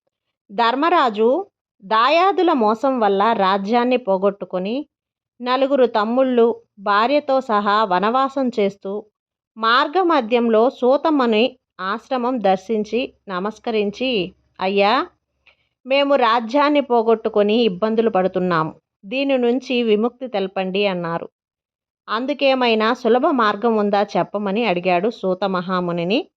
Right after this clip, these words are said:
ధర్మరాజు. అందుకు సూతుడు ఇలా చెప్పసాగాడు. ఒకసారి కుమారస్వామి శివుని వద్దకు వెళ్ళి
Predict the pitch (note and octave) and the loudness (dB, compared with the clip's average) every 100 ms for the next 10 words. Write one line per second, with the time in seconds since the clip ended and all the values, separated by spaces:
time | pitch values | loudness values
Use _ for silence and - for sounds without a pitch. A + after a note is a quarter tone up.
0 | _ _ _ _ _ _ _ _ F3 G#3 | _ _ _ _ _ _ _ _ -8 -4
1 | G3 G3+ F#3+ F3+ D3 - _ _ - A3+ | -2 0 0 -2 -6 -14 _ _ -10 -6
2 | C4 C4+ C4 - C#4+ D#4 D4 A#3+ G3 F#3+ | -2 -2 -4 -2 -2 -2 -2 2 2 0
3 | F3 - G3 F#3+ F3+ E3 D3+ - _ _ | -4 -6 -6 -4 0 0 -2 -4 _ _
4 | _ - A3 A#3 A#3+ A3 D4+ D4 G#3 A3 | _ -10 -8 -6 -2 0 0 -2 -2 0
5 | B3 C4+ C4 G#3 F3+ G3 D#4 - - G#3 | 0 0 -2 -2 0 -2 -4 -8 -10 -6
6 | A3+ B3+ G3 F#3+ G3 F3+ E3+ F#3 C#4 | -2 0 0 -2 -4 -4 -2 -2 -2